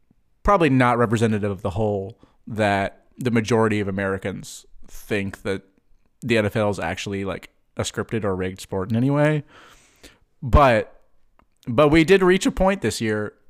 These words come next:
as the Chiefs kind of just, like, shook off their, uh, you know, their early season rust and ran all the way to a,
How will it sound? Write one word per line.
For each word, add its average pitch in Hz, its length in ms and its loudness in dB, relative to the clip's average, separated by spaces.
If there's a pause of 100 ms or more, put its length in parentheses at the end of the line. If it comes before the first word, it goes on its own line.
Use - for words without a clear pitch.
as 120 240 0
the 131 80 -2
Chiefs 131 400 -2
kind 127 260 -2
of 110 140 -4
just, 113 240 -6
like, 107 300 -2
shook - 320 -4
off 120 360 2
their, 107 380 2
uh, 101 360 0 (920)
you 117 140 -2
know, 113 140 0
their 110 140 0
early 123 220 2
season 123 360 -2
rust 113 400 -4
and 107 320 -6
ran 110 260 0
all 120 160 0
the 117 60 2
way 117 120 4
to 113 140 2
a, 107 60 0